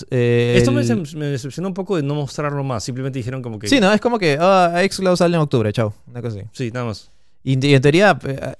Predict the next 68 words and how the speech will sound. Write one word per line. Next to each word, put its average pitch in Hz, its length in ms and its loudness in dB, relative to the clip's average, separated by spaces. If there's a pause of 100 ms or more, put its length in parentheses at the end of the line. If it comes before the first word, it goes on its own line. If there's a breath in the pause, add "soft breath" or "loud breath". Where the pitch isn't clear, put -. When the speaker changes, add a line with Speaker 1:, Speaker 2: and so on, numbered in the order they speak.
Speaker 1:
yo, 135 160 2 (160)
yo 135 260 6
pensaba 147 340 4
que 135 80 0
Microsoft 135 360 -2
estaba 120 520 0
potenciando 131 480 0
esto 143 220 0
para 120 160 2
que 107 80 -2
sea 127 140 2
el 120 260 0
competidor 120 600 2
serio 127 340 4
de 107 420 0
Speaker 2:
Stadia. 156 160 -2
Speaker 1:
Stadia, 151 360 4
pues, 117 140 -2
¿no? 156 240 -4
Pero 131 580 2 (280)
Speaker 2:
Pa-, 135 180 -10 (460)
que 156 80 -2
Speaker 1:
pasó 175 240 4
muy 208 180 2
rápido. 143 380 2
Speaker 2:
Fue 160 100 0
treinta 196 260 0
segundos, 170 480 0
dijeron 147 360 -6
como 139 160 -4
que 135 160 -2
Project 175 300 -4
X 147 200 -8
Cloud, 147 260 0
que 110 60 -4
vas 123 100 -2
a 160 60 -6
poder 151 160 -4
jugar 160 340 -2
to-, 147 140 -6
todos 160 240 -4
los 151 80 -4
juegos. 156 340 -4
Speaker 1:
Y 165 80 2
ya 254 120 2
sale, 233 260 2
o - 20 4
sea, 131 220 2
han 123 60 2
anunciado 131 280 4
fecha, - 260 -2
o - 20 4
sea, 127 180 2
en 120 80 0
octubre 170 400 2
todavía. 107 340 -2
Speaker 2:
No, 240 100 -6
además 180 280 -2
estaba 185 300 -2
ahí 202 100 -2
para 175 220 -6
probar 151 360 -4
y 123 60 -4
funciona, 160 560 -6
pero 143 160 -6
es 131 60 -10
como 165 260 -8
que, 120 500 -10